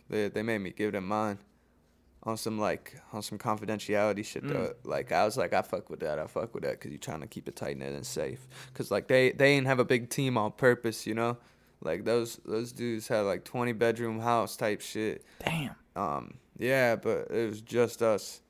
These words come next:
Speaker 2: Damn, it was just you three in that, in that whole house? That's crazy, bro. You must have
Speaker 1: Yeah,
Speaker 2: had, like,
Speaker 1: bro.
Speaker 2: all that space to yourself. That's, that's kinda lit.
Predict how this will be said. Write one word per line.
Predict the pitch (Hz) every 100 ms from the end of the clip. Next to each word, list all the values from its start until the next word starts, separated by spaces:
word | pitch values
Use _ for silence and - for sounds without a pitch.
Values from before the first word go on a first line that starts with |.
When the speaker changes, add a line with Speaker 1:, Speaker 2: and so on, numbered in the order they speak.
| _ _ _ _ _ _ _ _ _ _ -
Speaker 2:
Damn, | 131 156 131
it |
was | 123
just | 139 147
you | 127 160
three | - 208 214
in |
that, | 214 208 196 - -
in | 156
that | 165 156
whole | 156 175 175
house? | 165 180 208
That's | 175 185 -
crazy, | - - 202 156 123
bro. | 113 131 247 - - -
You | 143
must | 208 190 135
have | 156
Speaker 1:
Yeah, |
Speaker 2:
had, | 156
like, | 151 143
Speaker 1:
bro. | 113 120 117 _ _ -
Speaker 2:
all | 139 165
that | 160 156
space | - 156 160
to | -
yourself. | 143 143 170 170
That's, | 151 160 160
that's | - 127 214
kinda | 147 123
lit. | 117 143